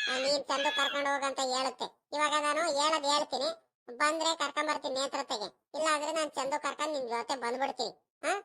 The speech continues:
ಹೆಂಗಜ್ಜಿ? ಹಿಂಗೆ ಮಾಡೋದ್ ನಾನು. ಸರಿ ಕಣಪ್ಪ, ಆಯ್ತು, ಹಂಗೆ ಮಾಡು, ಹೋಗು. ಒಟ್ನಲ್ಲಿ ಕರಿ,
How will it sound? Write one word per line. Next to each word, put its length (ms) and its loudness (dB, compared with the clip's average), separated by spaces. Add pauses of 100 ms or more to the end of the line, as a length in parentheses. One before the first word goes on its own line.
(260)
ಹೆಂಗಜ್ಜಿ? 340 2 (420)
ಹಿಂಗೆ 180 2
ಮಾಡೋದ್ 280 2
ನಾನು. 180 -2
ಸರಿ 760 -14
ಕಣಪ್ಪ, 280 2
ಆಯ್ತು, 300 2
ಹಂಗೆ 360 0
ಮಾಡು, 200 2
ಹೋಗು. 240 0
ಒಟ್ನಲ್ಲಿ 460 -4
ಕರಿ, 220 4